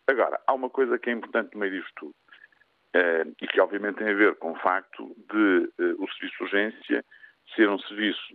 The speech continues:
de desgaste rápido, eh, e, portanto, desde que o legislador, e não é no nosso país, portanto, outros países é igual, eh, decidiu que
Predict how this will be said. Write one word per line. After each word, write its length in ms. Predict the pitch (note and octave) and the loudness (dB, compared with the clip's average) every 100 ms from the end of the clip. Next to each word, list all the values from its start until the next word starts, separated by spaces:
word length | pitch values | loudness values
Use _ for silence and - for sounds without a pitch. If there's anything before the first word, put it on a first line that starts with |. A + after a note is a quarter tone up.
| - | -2
de 100 | A#2+ | 0
desgaste 480 | - F#2 F#2 F2+ - | 0 0 0 0 -2
rápido, 460 | G2 F2+ - - - _ - _ _ | 0 0 -4 -18 -20 _ -20 _ _
eh, 200 | G2 G2 | 4 4
e, 80 | - | 2
portanto, 840 | - - G#2+ G#2 A2 - - - - | -6 0 0 0 -2 -4 -4 -4 0
desde 380 | A2+ G2+ F2 G2+ - | 4 4 4 -10 -6
que 120 | A2 | 0
o 160 | G2+ F#2+ | 0 0
legislador, 680 | F#2 F#2 G2+ F#2 G#2 F2 - _ _ _ _ _ - | -4 2 2 6 6 6 0 _ _ _ _ _ -10
e 40 | F#2 | -2
não 100 | F2 | 0
é 40 | |
no 80 | F2 | 2
nosso 180 | F#2 - | 0 0
país, 240 | F#2 F#2+ | -2 -2
portanto, 280 | D#2+ - D#2 | -6 -10 -10
outros 160 | E2+ - | -10 -2
países 220 | F#2+ F2 | 0 2
é 60 | F#2 | 2
igual, 300 | E2+ D#2 - - - - _ _ _ - | 2 -2 -4 -20 -20 -20 _ _ _ 2
eh, 180 | F#2+ F#2 | 2 2
decidiu 720 | - - G#2 A2+ G#2 E2+ - - | -4 -14 -2 2 4 2 0 -2
que 440 | G#2+ G#2 F#2 D#2 | 2 6 6 4